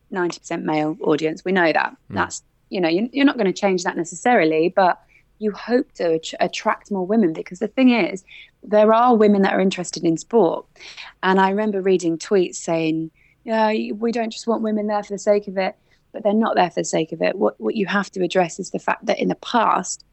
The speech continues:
Speaker 1: they haven't been there at all. And that is where the issue is.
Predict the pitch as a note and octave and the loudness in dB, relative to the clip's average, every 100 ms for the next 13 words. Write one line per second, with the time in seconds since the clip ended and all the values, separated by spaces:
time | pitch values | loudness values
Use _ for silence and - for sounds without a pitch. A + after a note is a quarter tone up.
0 | _ _ - D#3+ - G3+ F3+ F#3 - F#3 | _ _ -6 -4 -2 0 0 0 -2 0
1 | E3 D#3 - - E3+ D3+ - - - - | 0 -2 -2 0 2 0 -6 -12 -20 -20
2 | - _ _ F#3 F3 G#3 - F3+ E3 F3 | -20 _ _ -6 0 0 2 2 2 2
3 | E3 D#3+ - D#3+ E3 D3+ C#3+ | 0 -4 -4 0 0 0 -6